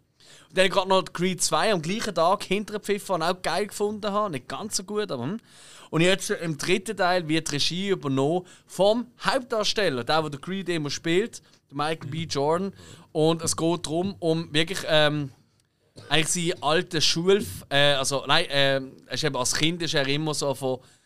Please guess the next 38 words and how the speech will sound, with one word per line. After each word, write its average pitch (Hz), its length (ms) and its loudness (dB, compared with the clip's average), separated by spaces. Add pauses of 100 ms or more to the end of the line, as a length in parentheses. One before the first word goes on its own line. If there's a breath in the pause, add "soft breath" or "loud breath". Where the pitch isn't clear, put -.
(280 soft breath)
von 143 140 -4
Erziehungsanstalt 165 840 0
zu 135 80 -4
Erziehungsanstalt 165 960 0
umgereicht 160 520 -2
worden. 156 260 0
Das 143 160 -4
sieht 107 140 -4
man 117 100 -4
im 113 100 -2
ersten 160 420 0
Teil. 160 320 2 (880)
Und 131 340 -8
dort 165 340 2
hat 151 240 0
er 139 60 -4
einen 123 220 -2
Konkurrent 143 680 -4
immer 160 200 -2
gehabt. 147 380 0 (340 loud breath)
Und 131 200 -2
der 143 160 4
kommt 151 180 -2
aus 135 80 -2
dem 135 100 -6
Knast 127 380 0
raus 131 240 0
und 117 140 -4
der 120 120 2
fordert 120 420 -4
ihn 110 60 -6
aus. 120 220 -4
Und 113 40 -10
das 104 100 -6
ist - 60 -2
ein 101 180 -6
riesen 113 380 -4
Bretscher. 104 460 -4